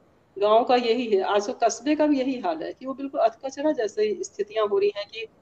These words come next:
उनको ये सब मालूम तो है। जैसे मैंने कुछ कहानियां लिखी हैं लिव इन relationship पर, लेकिन जो कस्बे का वो, म-, क्या माहौल रहेगा या महानगर का क्या रहेगा, कि वो इस चीज़ को, मतलब, ईमानदारी से समझते हैं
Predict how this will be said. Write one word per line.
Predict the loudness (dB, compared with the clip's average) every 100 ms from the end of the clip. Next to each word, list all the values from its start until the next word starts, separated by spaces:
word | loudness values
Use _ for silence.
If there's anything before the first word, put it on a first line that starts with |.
| _ _ -2
उनको | 2 4
ये | 4
सब | 4
मालूम | 4 6 6 4
तो | 4
है। | 2 0 -4 _ _
जैसे | -4 -2
मैंने | 0 0
कुछ | 0 -2
कहानियां | -2 0 0 0
लिखी | 0 2 2
हैं | 2 -2
लिव | -6 -8
इन |
relationship | -2 0 2 2 0 -2
पर, | -2 0
लेकिन | 2 4 2 -2 -18 _ _ _ _
जो | -2
कस्बे | 6 6 6 4 4 6
का | 4
वो, | 4 4 4
म-, | 2 0 2 4 2 2
क्या | 2 4
माहौल | 4 2 2
रहेगा | 2 2 2 2
या | 2 0
महानगर | 0 2 4 4 2
का | 0 -2
क्या | 2 2
रहेगा, | 2 0 0
कि | -2
वो | -2
इस | -2
चीज़ | -2 -4 -4
को, | -4
मतलब, | -4 -4
ईमानदारी | -4 -2 4 4 4
से | 0
समझते | -2 -2 -2 -2
हैं | -4 -6